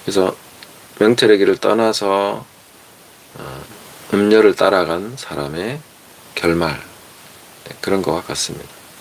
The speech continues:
<clears throat> 근데 우리는 보통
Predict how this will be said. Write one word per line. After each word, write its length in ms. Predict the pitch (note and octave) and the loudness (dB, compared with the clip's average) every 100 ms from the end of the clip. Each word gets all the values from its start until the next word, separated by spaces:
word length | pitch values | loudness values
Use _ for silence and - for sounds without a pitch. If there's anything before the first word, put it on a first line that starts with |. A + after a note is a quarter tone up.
| - - - - - | -20 -20 -20 -20 -4
<clears throat> 2000 | G#3+ - - - - - _ - - - - - - - - - - - - - - | 2 2 2 -8 -20 -20 _ -20 -20 -20 -20 -20 -20 -20 -18 -12 -12 -12 -16 -14 -2
근데 180 | A#2+ A#2 | 4 6
우리는 340 | G2 A#2 G#2+ | 6 4 2
보통 580 | D2+ - - D#2+ D#2 | -4 -10 -6 -6 -8